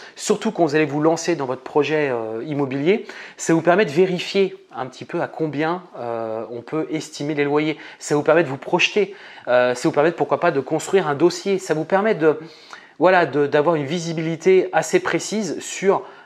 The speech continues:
eh bien, le prix que vous allez pouvoir pratiquer. Donc, ces deux techniques,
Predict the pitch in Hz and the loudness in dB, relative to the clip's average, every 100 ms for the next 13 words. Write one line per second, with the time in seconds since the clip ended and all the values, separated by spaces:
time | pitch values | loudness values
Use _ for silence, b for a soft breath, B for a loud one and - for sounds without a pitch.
0 | - 123 120 160 170 - 135 120 104 - | -10 -8 -4 -6 -6 -8 -6 -6 -8 -6
1 | 190 196 - 127 120 117 117 - 131 147 | -4 -6 -10 -14 -8 -8 -8 -4 0 0
2 | - - 143 - - 107 123 - 147 196 | -2 -6 -6 -8 -10 -8 -8 -6 -2 0
3 | 214 180 190 226 - | 0 0 0 -4 -6